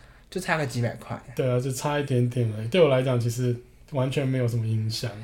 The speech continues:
Speaker 1: 可是你看那个东-，东北的，两万变三万欸。
Speaker 2: 五万变八万。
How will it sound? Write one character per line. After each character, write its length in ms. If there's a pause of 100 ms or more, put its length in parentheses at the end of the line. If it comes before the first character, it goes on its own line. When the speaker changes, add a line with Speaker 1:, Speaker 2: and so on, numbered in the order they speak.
(220)
Speaker 1:
可 120
是 120
你 140
看 140
那 80
个 60
东-， 280 (220)
东 220
北 260
的， 260 (320)
两 240
万 120
变 140
三 240
万 140
欸。 640
Speaker 2:
五 80
万 220
变 180
八 220
万。 180